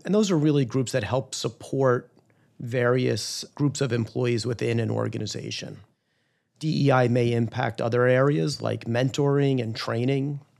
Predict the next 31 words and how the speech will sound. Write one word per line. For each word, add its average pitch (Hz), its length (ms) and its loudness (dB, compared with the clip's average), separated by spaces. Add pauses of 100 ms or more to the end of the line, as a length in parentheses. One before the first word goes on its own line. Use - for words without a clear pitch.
(100)
making 123 300 -4
sure 120 340 -2
that 117 260 -4
typically 127 520 -4
underrepresented 120 1120 -2
groups 143 400 -4
who - 160 -10
may 117 180 -2
not 117 220 -2
have 110 160 -6
had 113 320 -6
the 127 80 -4
same 123 260 -2
opportunities 131 800 -4 (480)
for 131 140 -6
mentors 131 720 0
or 135 240 -2
training 127 400 0
along 127 320 0
the 123 80 0
way 123 400 0 (320)
get 117 240 -6
that 135 200 -2
mentoring 131 840 -2
and 131 160 -4
training 135 540 0 (400)
in 135 160 -4
a 127 40 0
more 123 240 0
formalized - 880 -4
way. - 360 -6